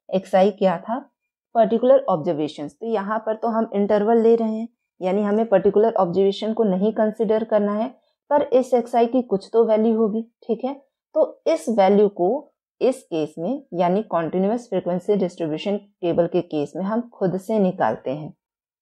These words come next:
तो ये एक्स आई क्या हो जाएगा यहाँ पर? ये हमारा जो, अ, लोअर क्लास लिमिट है, ठीक है, और ये जो अपर क्लास लिमिट है, इसका एवरेज हो जाएगा। तो अब हम इन दोनों टर्म्स को ऐड करेंगे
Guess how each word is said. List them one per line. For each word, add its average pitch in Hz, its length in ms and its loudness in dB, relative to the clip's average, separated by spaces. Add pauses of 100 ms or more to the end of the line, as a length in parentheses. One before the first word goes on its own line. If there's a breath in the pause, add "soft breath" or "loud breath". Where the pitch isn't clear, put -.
(140)
तो 240 60 2
ये 240 160 6
एक्स 180 360 -2
आई 190 140 2
क्या 202 220 -2
हो 202 140 -2
जाएगा 208 300 0
यहाँ 214 240 0
पर? 381 220 0
ये 196 520 0
हमारा 180 420 0
जो, 214 400 -2 (280 soft breath)
अ, 165 200 2
लोअर 180 340 4
क्लास 185 440 -2
लिमिट 156 320 -4
है, 196 180 -8 (340)
ठीक 196 200 -8
है, 311 200 -6 (300)
और 175 160 4
ये 190 160 2
जो 202 200 -2
अपर 208 320 4
क्लास 170 400 -4
लिमिट 170 260 -6
है, 285 240 -6 (120)
इसका - 400 -10 (140)
एवरेज 160 420 0
हो 156 100 -6
जाएगा। 147 340 -8 (520)
तो 190 120 4
अब 185 140 4
हम 202 200 -2
इन 190 140 0
दोनों 185 240 0
टर्म्स 180 360 -6
को - 300 -8
ऐड 185 200 2
करेंगे 190 520 -4